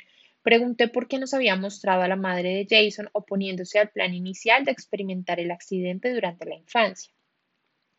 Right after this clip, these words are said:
"Dice que la conversación con la madre de Jason demuestran que en estas sesiones de planificación tenemos libertad de elección", contestó Stacy.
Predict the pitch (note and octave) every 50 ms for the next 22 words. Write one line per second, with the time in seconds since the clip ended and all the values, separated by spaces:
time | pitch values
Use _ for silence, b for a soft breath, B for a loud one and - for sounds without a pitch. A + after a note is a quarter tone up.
0 | _ _ _ _ - B B B B B B B B B B B _ B3 C#4 D4
1 | - F#4 F4+ G4 F#4+ F4+ - - A#3 A#3 G#3+ G#3+ G#3 - G3+ F#3+ - G3 G3 G3
2 | A3 A#3+ C4 B3 G#3 F#3+ F#3 F#3+ G3 G#3+ A#3 A3 - - G3 G#3 A3+ - C4+ C4+
3 | A#3+ G#3 G3 G3 F#3+ F#3 - A3 A3+ A3 A#3+ A3 G#3 G3 G3 - G3 - - A3
4 | - - G#3+ G3 F#3+ G3 G3+ A3+ - - A3+ G#3+ G#3 - _ - - F#3 - -
5 | - G#3 A3 A#3+ A#3+ - G#3+ G3+ F#3+ F#3+ F#3+ G3 A3 A3 G#3 G3 F#3+ - - F#3
6 | E3+ - F3+ F#3+ F#3 - - - A#3+ A3+ G3 F#3 F3+ - F3+ F#3 F3+ F3+ F3+ -
7 | - F#3 - - - G#3 G3+ F#3+ F3+ - - _